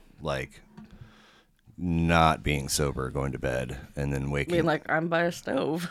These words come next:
Speaker 2: <laughs>
Speaker 1: Yeah, and, and then,
Speaker 2: And if
Speaker 1: uh,
Speaker 2: you open that stove, I bet there's some of Anne's sweaters.
Speaker 1: Mm. <laughs> Right,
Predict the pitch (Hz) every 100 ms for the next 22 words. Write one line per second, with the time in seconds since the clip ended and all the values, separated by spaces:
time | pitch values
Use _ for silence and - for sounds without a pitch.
0 | 190 101 92 - 101 98 95 95 127 156
1 | 123 95 98 95 95 95 90 - 87 85
2 | 233 247 180 - 165 151 160 156 156 175
3 | 156 160 - 165 180 - - 202 208 190
4 | 170 - - - - - - - 120 139
5 | 147 156 175 160